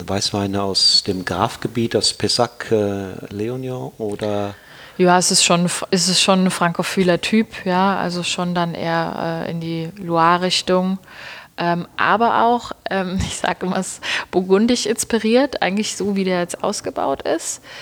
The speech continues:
Speaker 2: hat schon auch eine burgundische Anmutung, äh, obwohl es Sauvignon Blanc ist, ja.
Speaker 1: Mhm.
Speaker 2: Also, m-, man verkostet dann ja, äh,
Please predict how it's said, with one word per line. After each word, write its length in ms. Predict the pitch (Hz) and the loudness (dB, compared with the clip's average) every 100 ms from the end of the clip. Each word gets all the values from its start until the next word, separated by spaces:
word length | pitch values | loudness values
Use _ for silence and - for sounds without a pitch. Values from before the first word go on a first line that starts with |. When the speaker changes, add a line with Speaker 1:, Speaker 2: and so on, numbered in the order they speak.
| - - - | -18 -6 -2
Speaker 2:
hat 200 | 214 - | -2 0
schon 280 | - 208 | 2 2
auch 120 | 135 185 | 2 2
eine 120 | 185 | 0
burgundische 540 | 180 175 208 226 233 - | -2 0 2 2 2 0
Anmutung, 680 | 214 220 233 240 269 302 370 - - - | 2 4 4 4 2 2 -4 -20 -20 -6
äh, 160 | 190 190 | -4 -2
obwohl 260 | - 175 185 | -2 0 2
es 120 | - | 2
Sauvignon 300 | 185 180 180 | 0 0 -2
Blanc 320 | 175 165 80 | 0 -2 -2
ist, 180 | 87 - | -6 -6
ja. 220 | - 165 | -6 -6
Speaker 1:
Mhm. 200 | 180 101 95 107 110 - - | -6 -10 -14 -18 -18 -16 -10
Speaker 2:
Also, 400 | 180 180 180 - - - | -6 0 2 0 -6 -12
m-, 240 | - 180 - | -8 -8 -8
man 200 | - 170 | -2 -2
verkostet 500 | - 185 190 185 208 | 0 0 0 2 2
dann 160 | 190 190 | 2 2
ja, 580 | 190 185 185 - 180 | 4 4 4 2 2
äh, 40 | 180 | 2